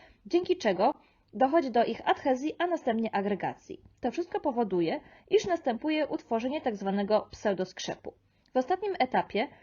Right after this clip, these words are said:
oddziaływanie na linii trombocyt biomateriał skutkuje aktywacją płytek krwi,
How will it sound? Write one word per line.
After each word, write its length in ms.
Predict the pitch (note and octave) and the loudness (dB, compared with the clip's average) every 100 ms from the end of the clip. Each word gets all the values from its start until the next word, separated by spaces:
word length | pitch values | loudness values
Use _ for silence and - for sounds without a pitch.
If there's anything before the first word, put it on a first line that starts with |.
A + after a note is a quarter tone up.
| - _ _ _ | -20 _ _ _
oddziaływanie 720 | B3+ B3+ C4+ B3+ A#3+ E4 D4 | 2 4 8 8 8 4 4
na 100 | A#3 | 2
linii 280 | A3 D4+ C#4 | 2 0 -4
trombocyt 580 | - A3+ G3+ G3+ - - F#3+ | -2 0 0 -2 -4 -6 -4
biomateriał 720 | A#3 A3+ G#3 F#3+ E3+ F#3 D#3+ | 0 0 0 -2 0 0 0
skutkuje 540 | - - C4+ - F4 - | -6 -6 -2 2 4 4
aktywacją 680 | B3+ - B3+ F4 F4+ A3+ F#3+ | 0 -2 0 0 0 -2 0
płytek 360 | A3 G3+ G3 | -2 -4 -6
krwi, 400 | - - G3+ D4 | -10 -6 -2 -2